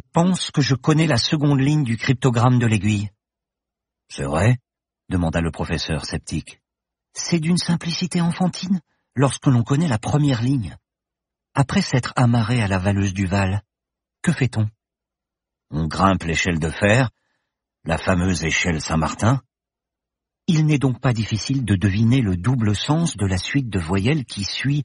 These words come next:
en amarre le Val. Le premier groupe de lettres de la seconde ligne, A, A, E, E, la chambre D selon Maurice Leblanc, veut forcément dire passant le fer.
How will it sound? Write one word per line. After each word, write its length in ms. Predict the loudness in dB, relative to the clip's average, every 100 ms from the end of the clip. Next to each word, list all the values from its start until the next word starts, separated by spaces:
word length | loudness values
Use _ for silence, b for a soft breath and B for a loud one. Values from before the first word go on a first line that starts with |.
| B B B
en 200 | 2 4
amarre 520 | 4 4 2 0 -2 -2
le 140 | 0
Val. 420 | 2 2 2 -2 -6 _ _ _ _ _ _ -2
Le 200 | 2 2
premier 360 | 2 2 2 2
groupe 280 | 0 -2 0
de 80 |
lettres 400 | 0 2 0 -2
de 80 | -2
la 120 | -2
seconde 440 | 0 -2 2 2 2
ligne, 340 | 0 0 -2 -6 _
A, 300 | 0 0 0 -4 _
A, 300 | -2 -2 -2 _ _ -2
E, 220 | -2 -2 _ -4
E, 220 | -2 -2 -8 _ _
la 240 | 0 2 2
chambre 540 | 0 0 0 0 -2
D 260 | 0 -2 -2
selon 300 | -4 -2 -2
Maurice 320 | -2 -4 -4
Leblanc, 320 | -4 -2 -4 -8 B B B
veut 260 | -2 2 2
forcément 640 | 0 -4 -2 -2 0 2
dire 360 | 0 0 0 -2 _ _ _ -2
passant 380 | -2 0 0
le 100 | 0
fer. 500 | 0 -4 -6 -8 -14